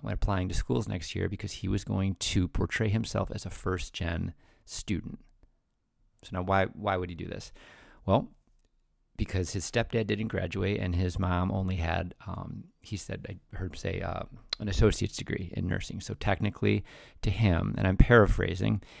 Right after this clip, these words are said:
he'll be the first to go to and attend a four-year college. Um, that's his stepdad, his mom, um,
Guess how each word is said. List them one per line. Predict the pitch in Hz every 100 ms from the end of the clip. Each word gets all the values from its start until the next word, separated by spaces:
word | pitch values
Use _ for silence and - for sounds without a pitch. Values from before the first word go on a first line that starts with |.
| -
he'll | - 104
be | 110
the | 117
first | - 95 104 -
to | 110
go | 95 92 85 90 110 - - -
to | - 107 90 90 -
and | 95 90
attend | 85 - 101 87 92 -
a | -
four-year | - 95 87 85
college. | 85 - - 80 - - - - - - _ -
Um, | - - - - - _ _ -
that's | - -
his | 101 90
stepdad, | - 104 - 104 104 98
his | 101 -
mom, | 90 85 87 - - _ _ _
um, | 90 85 - -